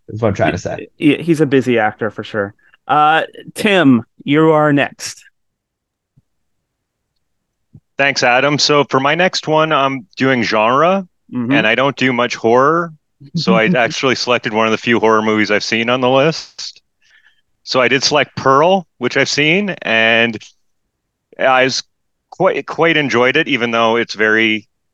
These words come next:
Speaker 3: scary, <laughs> and I avoid
Speaker 2: <laughs>
Speaker 3: scary movies. But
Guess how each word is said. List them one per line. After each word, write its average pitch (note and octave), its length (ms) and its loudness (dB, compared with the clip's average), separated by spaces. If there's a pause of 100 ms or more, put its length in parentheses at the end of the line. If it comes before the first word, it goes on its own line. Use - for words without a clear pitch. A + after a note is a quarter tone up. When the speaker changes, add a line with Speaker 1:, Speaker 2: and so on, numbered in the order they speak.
(120)
Speaker 3:
scary, B2+ 640 -2 (260)
<laughs> - 300 -8
and D4 120 -2
I - 100 0
avoid C4 420 0
Speaker 2:
<laughs> A#3+ 100 -2
Speaker 3:
scary D#3+ 340 0
movies. D#3+ 680 -2
But B2+ 300 -2